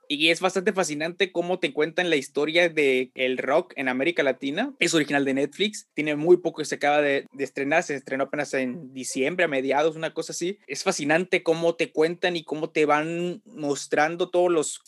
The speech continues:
las piezas claves, eh, estos personajes que, güey, son unos personajes todos los que salen hablando ahí,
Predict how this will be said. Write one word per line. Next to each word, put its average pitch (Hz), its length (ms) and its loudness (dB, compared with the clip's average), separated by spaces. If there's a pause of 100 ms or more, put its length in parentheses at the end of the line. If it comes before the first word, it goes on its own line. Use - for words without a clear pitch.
las 131 240 -6
piezas 143 960 -4
claves, 170 760 2
eh, 131 240 -4
estos 160 260 -8
personajes 160 800 -2 (180)
que, 143 180 -10
güey, 156 160 2
son 185 180 2
unos 208 220 -2
personajes 165 720 -2
todos 180 260 2
los 170 160 -2
que 139 80 -8
salen 160 260 -4
hablando 147 360 0
ahí, 170 220 0